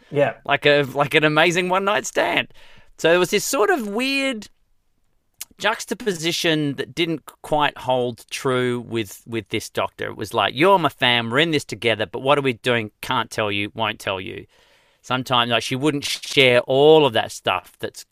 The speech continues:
Speaker 2: you know, I don't think any of the so-called fam have any idea about the time of the child, any
Speaker 1: Mm.
Speaker 2: idea that she maybe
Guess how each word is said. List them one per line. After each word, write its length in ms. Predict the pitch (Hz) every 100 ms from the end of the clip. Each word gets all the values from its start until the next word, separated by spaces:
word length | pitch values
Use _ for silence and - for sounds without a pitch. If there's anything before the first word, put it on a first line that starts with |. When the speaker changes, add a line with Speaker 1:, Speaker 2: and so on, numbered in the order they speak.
| -
Speaker 2:
you 80 | 127
know, 120 | 110
I 80 | 120
don't 160 | 165 143
think 220 | 127 -
any 360 | 113 151 208 123
of 340 | 98 95 - _ _ _ _
the 80 | 123
so-called 600 | - 135 - 131 113 -
fam 640 | - 170 220 120 110 123 - _ _ _
have 180 | - 143
any 460 | 208 277 269 196 151
idea 420 | 127 104 101 98
about 260 | 85 92 -
the 60 |
time 280 | - 104 90
of 40 |
the 60 | 87
child, 300 | - 101 - -
any 380 | 214 262 - 147
Speaker 1:
Mm. 60 |
Speaker 2:
idea 420 | 120 107 107 101 87
that 160 | 98
she 560 | - 123 110 101 95 - 110
maybe 880 | 107 113 120 113 110 101 95 92